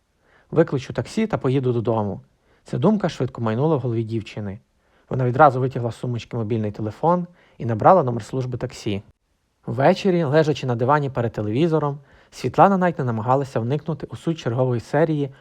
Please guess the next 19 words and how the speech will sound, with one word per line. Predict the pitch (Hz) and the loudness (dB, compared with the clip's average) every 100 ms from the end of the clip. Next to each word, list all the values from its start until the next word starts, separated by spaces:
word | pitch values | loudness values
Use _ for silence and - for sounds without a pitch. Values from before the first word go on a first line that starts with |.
| _ | _
улюбленого | - 131 151 143 139 | -2 0 2 -2 -2
телесеріалу. | 123 113 - 113 101 95 95 - _ _ _ _ - | -4 -4 -4 -2 0 0 -4 -10 _ _ _ _ -14
Всі | - 196 | 0 4
її | 160 | 4
думки | 127 123 190 202 | 2 -2 0 0
були | 151 123 | 2 -2
повністю | 113 151 135 127 117 | 2 2 0 -4 -6
зосереджені | 110 123 143 175 160 | -4 2 2 2 0
на | 143 | -2
новинах, | 131 139 127 117 113 - _ _ | -2 -2 0 -2 -4 -10 _ _
які | 127 127 | -8 -4
вона | 120 | -2
дізналася | 110 110 127 135 131 | -2 0 2 2 0
сьогодні. | 123 123 113 101 104 101 - _ _ _ - | -8 -6 -2 -4 -6 -12 -16 _ _ _ -6
Питання | 123 143 185 190 | 2 4 4 2
було | 175 175 | 2 0
все | 160 147 | 0 -2
те | 135 | -2
саме. | 127 - 110 98 110 | -4 -2 -2 -2 -8